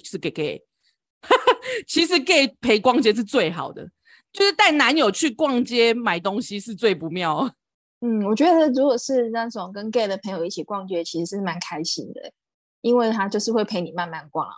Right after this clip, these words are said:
Speaker 2: 后，然后有时候会给你一些意见。
Speaker 1: 他其实就是你的姐妹啊。
Speaker 2: 然后觉得这件，对，觉得这件衣服如何，然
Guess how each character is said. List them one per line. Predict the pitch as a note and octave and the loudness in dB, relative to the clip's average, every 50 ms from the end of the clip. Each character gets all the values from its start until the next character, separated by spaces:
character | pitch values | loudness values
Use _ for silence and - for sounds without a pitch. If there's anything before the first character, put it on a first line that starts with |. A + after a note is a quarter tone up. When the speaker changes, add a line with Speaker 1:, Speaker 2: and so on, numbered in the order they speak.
| - F3+ | -16 -6
Speaker 2:
后， | F#3 F3+ D3+ F#3+ _ _ _ _ _ _ _ _ _ _ | -4 -4 -4 -4 _ _ _ _ _ _ _ _ _ _
然 | - D#3 D#3+ | -4 -2 0
后 | G3 G3+ G3+ | 2 2 2
有 | E3+ D#3+ | 2 0
时 | D#3+ - G3+ | 0 2 2
候 | G3 | 2
会 | G3 A3 G3+ | 2 2 0
给 | F#3+ G3+ F3 | 0 0 -2
你 | D#3 D#3+ D#3+ D3+ | -4 -4 -6 -6
一 | |
些 | F3 - F3+ D3 | -4 -2 0 -2
意 | - - E3+ | 0 0 -4
见。 | D3+ E3 | -4 -2
Speaker 1:
他 | - E4+ | 0 0
其 | E4 - - | 0 0 0
实 | A3+ G3 | -2 0
就 | A3 B3 | 0 0
是 | B3 | 0
你 | G#3 | 0
的 | F#3 E3 | -2 -4
姐 | D3 - C#3 D3 | -4 -6 -6 -6
妹 | D3+ E3+ D#3 | -4 -4 -2
啊。 | C#3+ | 0
Speaker 2:
然 | G3+ B3 | 0 2
后 | |
觉 | B3 A#3+ G#3+ | 2 2 2
得 | A3 | 2
这 | - A3+ | 2 -2
件， | A3+ - A3+ A3 - _ _ G#3 _ _ _ _ _ _ _ _ | -4 -4 -12 -12 -14 _ _ -20 _ _ _ _ _ _ _ _
对， | - D4+ D4+ D#4+ C#4 A#3 A3+ | -2 0 2 2 0 0 0
觉 | B3+ C4 C4+ | 0 0 0
得 | |
这 | C4 C4 C4 | 0 0 -2
件 | B3+ A#3 | -4 -4
衣 | A#3 A#3+ A3+ | -6 -8 -10
服 | - F#3+ F3+ | -10 -10 -10
如 | F3+ F3+ F3+ G#3+ | -8 -6 -8 -8
何， | G#3 F#3 | -8 -10
然 | F3 F#3 | -12 -12